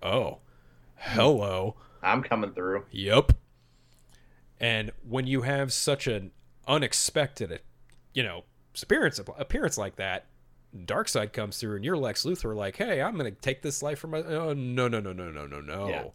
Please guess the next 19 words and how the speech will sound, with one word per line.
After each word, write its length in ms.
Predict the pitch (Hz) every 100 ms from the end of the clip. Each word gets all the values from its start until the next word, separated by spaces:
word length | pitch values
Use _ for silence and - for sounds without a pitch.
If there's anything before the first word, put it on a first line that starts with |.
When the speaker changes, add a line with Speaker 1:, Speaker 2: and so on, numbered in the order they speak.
| - - - - 107
Speaker 1:
No, 400 | 95 101 127 139
no, 240 | 113 107
no, 260 | 95 90 90
no, 220 | 87 87
no, 200 | 80 80
no, 120 | 80
no. 220 | 76 85
You 320 | 80 101 185 147
don't 220 | 117 101
understand 720 | 98 90 - 110 104 95 92 - -
what 280 | 107 104 -
Pandora's 600 | 120 107 104 104 90 92
box 400 | 95 90 - -
you 100 | 92
just 220 | - 113
opened 300 | 98 85 80
up, 200 | 101 -
pal. 360 | 80 87 85 -
Speaker 2:
Yep. 160 | 95